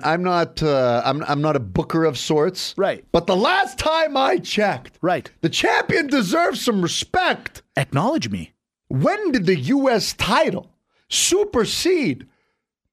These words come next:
Speaker 1: the world title?
Speaker 2: It doesn't make any
Speaker 1: The
Speaker 2: sense.
Speaker 1: U S is just one. It, it, it's just, it's not even a continent.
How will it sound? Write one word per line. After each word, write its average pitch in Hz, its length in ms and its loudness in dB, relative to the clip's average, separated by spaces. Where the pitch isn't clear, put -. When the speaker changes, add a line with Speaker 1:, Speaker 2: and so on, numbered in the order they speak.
Speaker 1:
the 294 140 4
world 311 560 2
title? 143 440 -2
Speaker 2:
It 151 120 2
doesn't 202 240 0
make 180 160 0
any 135 140 0
Speaker 1:
The 269 120 0
Speaker 2:
sense. 262 120 0
Speaker 1:
U 339 140 2
S 320 200 0
is 208 140 2
just 240 380 0
one. 240 380 2
It, 233 40 -8
it, 220 440 0
it's - 180 -2
just, - 320 -2
it's - 200 -2
not 285 160 2
even 220 160 0
a 202 40 2
continent. 233 680 -2